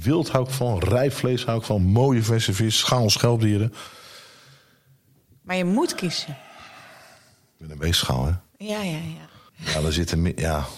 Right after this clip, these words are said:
Speaker 2: Vroeger was je liefste zeker vis en je bent
Speaker 1: Ja,
Speaker 2: langzaam
Speaker 1: vis en wild.
Speaker 2: Ja.
Speaker 1: Ik eet niet meer zoveel vlees.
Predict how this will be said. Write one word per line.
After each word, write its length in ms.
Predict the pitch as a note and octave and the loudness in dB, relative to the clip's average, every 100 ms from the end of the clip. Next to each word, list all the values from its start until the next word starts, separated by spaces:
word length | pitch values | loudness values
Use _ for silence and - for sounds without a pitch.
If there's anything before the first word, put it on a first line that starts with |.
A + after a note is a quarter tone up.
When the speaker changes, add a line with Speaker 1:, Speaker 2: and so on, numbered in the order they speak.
| - | -16
Speaker 2:
Vroeger 420 | - - B3 A3 | -12 -4 -4 0
was 200 | E3 E3 | 0 0
je 100 | E3+ | 0
liefste 320 | F3+ G3 G3 | 0 0 0
zeker 400 | F#3 F#3+ F3+ E3 | 0 2 0 -2
vis 340 | D#3 E3+ A#3+ A#3+ | -4 -2 -2 -4
en 160 | F3 E3+ | -4 -4
je 60 | |
bent 120 | F3+ | -4
Speaker 1:
Ja, 120 | F3+ C3 | 0 0
Speaker 2:
langzaam 400 | G3+ G#3 - F#2+ | 0 0 0 2
Speaker 1:
vis 100 | F#2+ | 0
en 60 | |
wild. 300 | E2+ D#2+ D#2 - _ _ _ _ - | 0 -2 -4 -10 _ _ _ _ -6
Speaker 2:
Ja. 180 | F3 - - - - - | -4 -4 -8 -20 -20 -14
Speaker 1:
Ik 140 | G2 | -4
eet 200 | - A2+ | 0 2
niet 80 | A2 | 2
meer 100 | G2 | 2
zoveel 280 | F#2+ F2 E2+ | 2 0 0
vlees. 540 | F#2 G2 D2+ - - | 0 0 -2 -4 -8